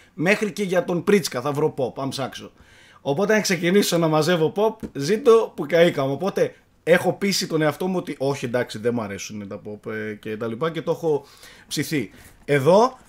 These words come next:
αυτή εδώ, λοιπόν, στο τέλος της εκπομπής, με το link που θα αρχίσει να σπαμάρει τώρα ο Θέμης μέσα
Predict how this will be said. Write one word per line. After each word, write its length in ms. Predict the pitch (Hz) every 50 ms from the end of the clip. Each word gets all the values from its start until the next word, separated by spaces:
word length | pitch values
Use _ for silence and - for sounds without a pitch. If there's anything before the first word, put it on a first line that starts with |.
| - - -
αυτή 320 | - 127 139 135 - - 214
εδώ, 240 | 196 175 160 196 202
λοιπόν, 320 | 190 165 - 185 208 220
στο 160 | - - 180
τέλος 260 | - 202 208 214 190
της 100 | - 185
εκπομπής, 480 | - - 156 139 131 156 196 226 226 -
με 140 | 180 170 160
το 100 | - 151
link 240 | 156 180 208 214 190
που 80 | 160 180
θα 60 | 190
αρχίσει 280 | 190 143 185 202 - 202
να 80 | 214
σπαμάρει 460 | 170 - - 151 156 175 185 180 180 165
τώρα 320 | - 185 190 202 196 180
ο 80 | 160 147
Θέμης 440 | - 170 165 160 151 143 120 131
μέσα 560 | 139 151 147 143 135 - 156 156 185 226 -